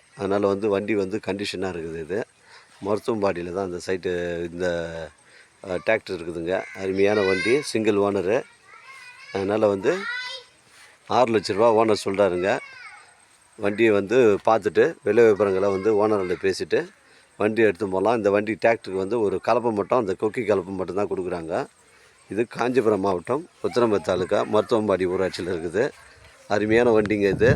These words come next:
இங்க பாருங்க, மகேந்திரா வண்டி தான் இது. ஐநூத்தி எழுவத்தஞ்சு டி எக்ஸ் பி ப்ளஸ்ஸுங்க இது. இது வந்து கிளட்ச் வந்து டபுள், டபுள் கிளட்ச் வரும் இது. அருமையான வண்டி, லேட்டஸ்ட் வண்டி தான் இது.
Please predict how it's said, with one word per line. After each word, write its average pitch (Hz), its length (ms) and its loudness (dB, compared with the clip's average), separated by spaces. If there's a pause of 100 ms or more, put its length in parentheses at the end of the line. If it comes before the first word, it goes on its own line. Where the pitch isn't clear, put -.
(500)
இங்க 107 220 4
பாருங்க, 110 260 2 (220)
மகேந்திரா 113 440 4
வண்டி 90 220 -4
தான் 98 140 0
இது. 98 160 -2 (1000)
ஐநூத்தி 131 380 0
எழுவத்தஞ்சு 110 520 2 (720)
டி 123 100 4 (1000)
எக்ஸ் - 220 -6
பி 151 80 4 (260)
ப்ளஸ்ஸுங்க 113 480 2
இது. 95 160 0 (1080)
இது 107 140 0
வந்து 117 200 4
கிளட்ச் 123 300 0
வந்து 117 200 0
டபுள், 117 280 4 (500)
டபுள் 113 280 2
கிளட்ச் 113 300 2
வரும் 95 240 0
இது. 98 160 0 (960)
அருமையான 113 380 4
வண்டி, 104 240 4
லேட்டஸ்ட் 117 320 2
வண்டி 98 220 -2
தான் 98 140 2
இது. 101 140 2